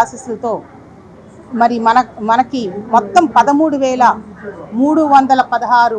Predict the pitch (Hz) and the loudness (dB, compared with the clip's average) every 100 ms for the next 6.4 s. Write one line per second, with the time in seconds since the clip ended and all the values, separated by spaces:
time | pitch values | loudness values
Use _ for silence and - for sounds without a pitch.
0 | 214 233 294 262 - - - 311 302 214 | -4 -2 0 -2 -8 -20 -4 -2 0 2
1 | 226 320 320 254 226 254 226 262 269 240 | 4 4 4 2 4 4 2 2 2 2
2 | 202 339 392 370 247 277 - - 214 247 | 0 -2 -4 -6 -4 -4 -4 -12 -2 2
3 | 294 330 330 302 294 302 302 220 226 208 | 4 2 2 2 2 4 4 6 4 4
4 | 254 269 262 247 240 - 247 277 403 - | -2 -2 -2 0 -2 0 4 4 4 0
5 | 196 233 269 285 254 240 233 214 277 269 | -4 2 2 2 -2 -6 -2 0 0 0
6 | 247 220 160 | 0 0 0